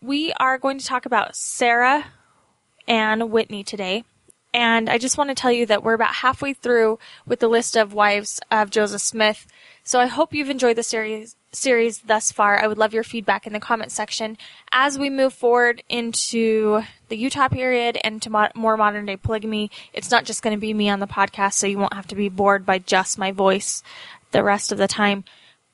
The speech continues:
But we have to just get through these series. This is based on a series I did a couple of years ago for the Feminist Mormon Housewives blog, and you can read the text on the site. Now, some of the information has been updated with scholarship, so I would encourage you to read In Sacred Loneliness by Todd Compton,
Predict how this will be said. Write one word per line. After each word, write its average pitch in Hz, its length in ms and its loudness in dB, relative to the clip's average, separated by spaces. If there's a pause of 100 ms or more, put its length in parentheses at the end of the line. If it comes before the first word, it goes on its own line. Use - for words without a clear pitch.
But 240 180 2
we 254 140 0
have 262 240 0
to 254 80 -10
just 247 240 -6
get 262 180 -2
through 285 200 -4
these 269 180 -2
series. 226 420 2
This 240 160 -8
is 226 100 -8
based 233 280 0
on 226 100 2
a 220 60 0
series 214 320 0
I 214 40 -2
did 208 160 0
a 208 40 2
couple - 260 -2
of 202 80 -2
years 208 180 0
ago 208 220 2
for 208 140 -6
the 202 80 -6
Feminist 208 400 0
Mormon 202 180 0
Housewives 196 380 -4
blog, 220 460 4 (380)
and 240 140 2
you 226 60 0
can 220 160 -2
read 208 180 -4
the 208 80 0
text - 540 0
on 208 160 0
the 202 80 -4
site. - 440 2 (460)
Now, 247 500 4
some 285 240 0
of 294 100 -2
the 277 140 2
information 240 580 0
has 226 260 -2
been 214 120 -6
updated 214 400 -2
with 202 100 -10
scholarship, - 720 0
so 226 220 2
I 226 180 4
would 226 80 4
encourage 226 420 2
you 233 140 4
to 233 160 -2
read 226 320 0
In 226 160 0
Sacred 220 320 -2
Loneliness 302 540 0
by 214 180 -4
Todd 214 240 -4
Compton, 277 540 -6